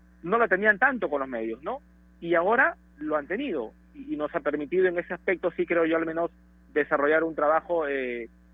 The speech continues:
mucho más, eh, al detalle con ellos, conociendo cosas, situaciones, y creo en ese sentido la pandemia, no quiero decirte que ha ayudado, pero nos ha permitido acoplarnos al momento.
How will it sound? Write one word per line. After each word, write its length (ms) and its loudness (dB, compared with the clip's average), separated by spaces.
mucho 240 -4
más, 300 0
eh, 260 -4
al 140 0
detalle 500 2
con 180 -6
ellos, 140 -6
conociendo 480 -6
cosas, 320 0
situaciones, 560 -6
y 60 -20
creo 200 -4
en 100 -8
ese 100 -14
sentido 320 -2
la 80 2
pandemia, 460 -2
no 100 -4
quiero 220 -2
decirte 240 -2
que 100 2
ha 60 6
ayudado, 460 4
pero 200 -4
nos 180 -8
ha 80 -2
permitido 800 -4
acoplarnos 560 -8
al 80 -10
momento. 420 -10